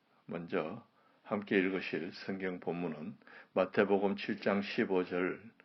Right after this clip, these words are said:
그리고 이십일 절에서 이십사 절까지의 말씀입니다. 십오 절, "거짓 선지자들을 삼가라.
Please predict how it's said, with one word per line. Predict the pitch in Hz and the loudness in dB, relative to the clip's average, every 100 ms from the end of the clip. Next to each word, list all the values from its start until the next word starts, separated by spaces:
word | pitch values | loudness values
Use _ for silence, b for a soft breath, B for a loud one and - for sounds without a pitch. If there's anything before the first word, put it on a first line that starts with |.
| b _ | b _
그리고 | 87 85 95 110 113 | -6 -2 0 0 -2
이십일 | 101 98 95 87 82 | -4 -2 -2 -2 -2
절에서 | 90 85 - 104 | -2 -2 0 0
이십사 | - 92 - 110 - 92 | 0 -6 -8 -6 -2 0
절까지의 | 98 95 95 87 92 | 0 0 0 2 0
말씀입니다. | 85 76 - - 87 78 78 78 - - _ _ _ _ _ _ _ _ _ _ _ _ _ B B B B B | 0 -4 -6 -6 -6 -6 -8 -10 -12 -14 _ _ _ _ _ _ _ _ _ _ _ _ _ B B B B B
십오 | - - 95 85 | -4 0 2 0
절, | 90 78 135 - B B B _ | 0 -4 -8 -14 B B B _
"거짓 | - 117 123 123 | 2 4 4 0
선지자들을 | - - 113 113 104 110 101 113 | -2 4 6 6 6 6 6 4
삼가라. | 117 - 104 95 80 76 | 4 0 0 2 0 -2